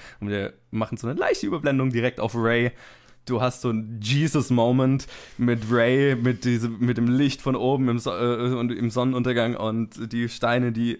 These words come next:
äh, die sie halt grad hochhebt. Das Mächtigste, was sie mit der Macht zumindest bisher gemacht hat.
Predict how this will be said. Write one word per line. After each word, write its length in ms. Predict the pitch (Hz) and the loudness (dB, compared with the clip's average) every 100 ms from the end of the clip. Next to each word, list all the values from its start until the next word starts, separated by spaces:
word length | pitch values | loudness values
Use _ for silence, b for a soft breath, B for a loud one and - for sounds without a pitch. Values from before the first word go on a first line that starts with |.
| - | -6
äh, 320 | 123 113 113 | -4 -2 -2
die 120 | 117 | -2
sie 180 | 110 120 | -2 0
halt 380 | 117 113 131 - | 2 0 -4 -4
grad 240 | 120 107 | -2 0
hochhebt. 480 | 120 120 131 117 - | 0 0 0 -2 -2
Das 140 | 110 | -4
Mächtigste, 580 | 120 131 143 147 - 135 | 0 2 0 -4 -2 -2
was 140 | 120 123 | -2 0
sie 100 | 123 | 0
mit 160 | 113 | 2
der 80 | 113 | 2
Macht 360 | 110 135 - - | 4 2 -2 -2
zumindest 380 | 139 131 131 - | 2 2 2 0
bisher 240 | 120 127 | -2 0
gemacht 320 | 117 117 120 - | 0 -2 -2 -6
hat. 160 | - - | -20 -20